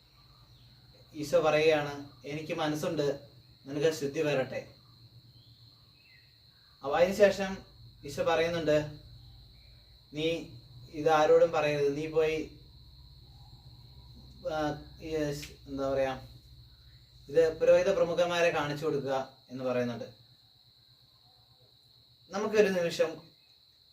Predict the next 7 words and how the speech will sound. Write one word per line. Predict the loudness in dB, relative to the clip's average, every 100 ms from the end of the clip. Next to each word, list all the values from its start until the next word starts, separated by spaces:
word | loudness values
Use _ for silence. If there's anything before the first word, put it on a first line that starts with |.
| -14
ഒന്ന് | -12 -10
ചിന്തിക്കാം. | -8 -6 -6 -6 -12 _ _ _ _ _ _ _ -14
നമ്മുടെ | -6 0 2 2 -2 -18 _ _ _ _ _ _ _ -6
പ്രവൃത്തികൾ | 2 2 2 -2 -2 -6 -16 _ _ _ _ _ -20 _ _ _ _ _ _ -20 _ -20 -10
നമ്മുടെ | -2 0 0
മനസ്സ് | -2 -4 0
പറയുന്ന | 0 0 -2